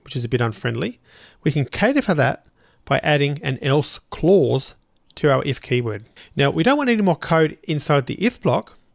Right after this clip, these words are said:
which means we remove the indentation on the else line. So I've already done that. You saw me do that earlier,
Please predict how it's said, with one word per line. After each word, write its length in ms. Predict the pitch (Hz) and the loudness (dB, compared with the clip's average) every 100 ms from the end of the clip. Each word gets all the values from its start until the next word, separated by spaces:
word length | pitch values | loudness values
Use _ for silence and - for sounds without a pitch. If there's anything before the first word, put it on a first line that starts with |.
| _ - | _ -10
which 200 | - - | -6 0
means 220 | 151 127 | 0 0
we 140 | 139 | 0
remove 480 | 131 131 139 220 247 | 0 0 0 0 0
the 180 | 165 139 | -4 -4
indentation 840 | 143 135 127 - 160 - 123 151 - | -4 -4 -4 0 0 0 -8 -10 -10
on 100 | 131 | -8
the 160 | 127 | -6
else 320 | 127 127 - - | -2 -2 -4 -4
line. 340 | 117 123 107 - _ - _ _ | -2 -2 -4 -12 _ -20 _ _
So 320 | - 135 135 135 | -4 0 2 0
I've 140 | 185 | -2
already 180 | 233 190 | 0 0
done 200 | - 160 | -2 -2
that. 120 | 139 | -2
You 80 | 151 | -4
saw 160 | - 160 | -6 -4
me 100 | 143 | -2
do 100 | 135 | -2
that 140 | 135 | -2
earlier, 460 | 131 135 131 226 | -2 -2 -2 -2